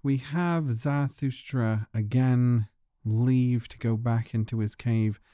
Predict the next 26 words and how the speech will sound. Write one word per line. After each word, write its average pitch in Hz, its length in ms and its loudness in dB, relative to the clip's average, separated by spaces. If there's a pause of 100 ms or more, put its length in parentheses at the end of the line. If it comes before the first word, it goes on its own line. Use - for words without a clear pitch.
(280)
up 120 200 -4
in 110 100 4
the 110 60 4
mountains 110 560 2
again. 98 480 -2 (400)
And 131 100 0
so 156 100 2
we 160 120 2
have 185 280 -2
this 170 220 -2
sort 143 280 0
of 120 120 -2
overall 165 760 0
theme 113 680 2 (440)
of 117 460 0 (480)
within 120 680 2
what's 117 160 -6
happened 117 300 -2
in 107 200 0
the 101 260 -2 (100)
start 143 380 -2
of - 140 -8
part 113 320 -4
two 113 200 -2
as 104 160 -6
well. 104 320 -2